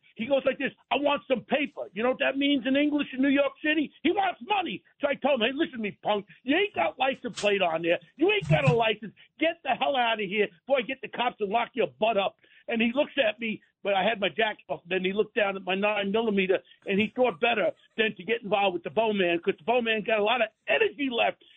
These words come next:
And I am so fired up about what's going on. One good thing you guys that have not touched upon:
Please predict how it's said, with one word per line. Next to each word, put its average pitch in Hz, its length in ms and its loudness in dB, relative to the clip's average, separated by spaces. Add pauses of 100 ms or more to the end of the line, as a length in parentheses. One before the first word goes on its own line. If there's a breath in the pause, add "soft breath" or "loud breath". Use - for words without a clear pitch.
And 202 220 -4
I 339 140 0
am 190 180 -6 (120)
so 359 300 0
fired 254 340 0
up 233 200 -2
about 220 320 -4
what's 214 160 -2
going 208 320 2
on. 180 160 0 (240)
One 311 320 0
good 349 240 2
thing 294 180 0
you 269 80 -2
guys 262 300 0
that 208 160 -2
have 226 160 0
not 262 240 -2 (320)
touched 320 280 -4
upon: 156 440 -6